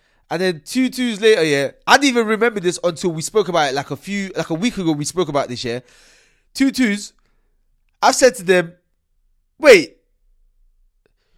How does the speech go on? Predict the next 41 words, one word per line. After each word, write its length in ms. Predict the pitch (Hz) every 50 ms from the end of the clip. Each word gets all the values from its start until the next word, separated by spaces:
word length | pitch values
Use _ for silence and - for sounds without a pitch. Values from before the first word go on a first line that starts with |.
| _ _ _ _ _ _ _ _ _ _ _ _ _ -
I 120 | - - 554 554
didn't 220 | 440 330 262 196
crash 280 | - 554 539 605 - -
nothing. 380 | 330 262 240 247 214 170 - - _ _ _ _ _ _
Why 240 | 160 160 208 311
have 100 | 403 -
you 80 | 523 571
not 120 | 440 403 294
got 200 | - 427 - 370
me 100 | 359 339
here 200 | 277 254 254 233
for? 360 | 190 202 214 180 143 - - _ _
Why, 220 | - 180 247 330 381 -
I'm 100 | - - - -
not, 160 | - - -
why 100 | - 571
am 100 | 605 605
I 20 |
under 360 | 622 622 587 587 605 571 605
arrest? 340 | 605 - - - - - - - - - - _ _ _ _ _ _ -
Hey, 100 | - 359
brother, 160 | 359 508 440
you 100 | 381 480 554
don't 100 | 480 339
got 160 | 320 302 302
nothing 200 | 392 494 359 370
on 60 | 294
me. 80 | 285 277
Let 200 | 285 392 440 415
me 80 | 381
go, 280 | 359 262 - 415 415 359
man. 120 | 294 226
What 100 | 254 370
the 60 | 370
fuck?" 420 | - - - 381 240 175 - - - _ - - - - - - - -
Anyway, 220 | 247 247 240 220
sha, 260 | 165 170 180 175 180 185 - - -
they 100 | - 196
didn't 120 | 254 285 233
realize 360 | 269 277 254 226 208 202 185
that, 340 | 202 175 165 - - _